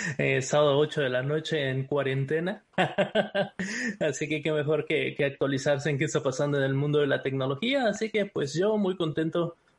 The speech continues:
muy, muy bien aquí pasando un buen rato. Esta semana yo creo que como,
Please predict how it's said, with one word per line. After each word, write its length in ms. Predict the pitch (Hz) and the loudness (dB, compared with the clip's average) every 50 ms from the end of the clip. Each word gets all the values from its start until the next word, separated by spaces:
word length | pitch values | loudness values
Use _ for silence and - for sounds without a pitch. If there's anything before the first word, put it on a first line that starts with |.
| _ - | _ -6
muy, 320 | - 135 135 139 135 135 135 | -4 0 0 2 2 0 0
muy 200 | 131 139 139 135 | 0 0 0 0
bien 240 | 131 131 131 127 131 | 0 0 0 0 -2
aquí 320 | 131 - - 127 123 123 127 131 131 - _ _ _ | -4 -2 -2 -2 -2 0 -2 -4 -6 -10 _ _ _
pasando 460 | - 127 123 - 139 131 131 127 135 | -4 -4 -2 -2 -2 -2 0 0 0
un 160 | 127 131 131 123 | 0 0 0 0
buen 240 | 131 131 131 127 | 0 -2 -2 -2
rato. 480 | 123 127 127 127 123 - 135 135 139 - _ _ _ - _ - | 0 0 0 0 0 -2 -4 -4 -4 -6 _ _ _ -18 _ -4
Esta 180 | 151 143 170 160 | -2 -2 0 0
semana 340 | 147 147 143 156 160 165 | 0 0 0 0 0 0
yo 200 | 160 156 156 156 | 2 2 0 0
creo 180 | 160 160 160 156 | 0 0 -2 -2
que 260 | - 160 147 139 135 - | -2 -2 -2 -4 -4 -6
como, 600 | - 143 131 123 120 117 117 120 123 131 135 - | -6 -4 -2 -2 -2 -2 -2 -2 -2 -4 -6 -10